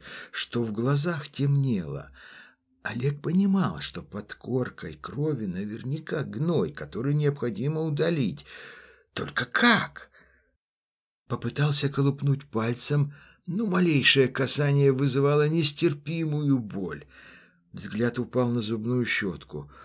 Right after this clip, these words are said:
Что, если ею потереть? От этой мысли отказался моментально.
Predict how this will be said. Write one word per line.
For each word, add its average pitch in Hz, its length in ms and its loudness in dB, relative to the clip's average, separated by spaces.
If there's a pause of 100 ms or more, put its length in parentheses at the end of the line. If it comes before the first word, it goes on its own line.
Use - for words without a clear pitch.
(240)
Что, - 240 4
если 185 340 4
ею 131 400 8
потереть? 85 720 -4 (480)
От - 200 -14
этой 92 200 -8
мысли 78 400 -6
отказался 92 680 -8
моментально. - 960 -8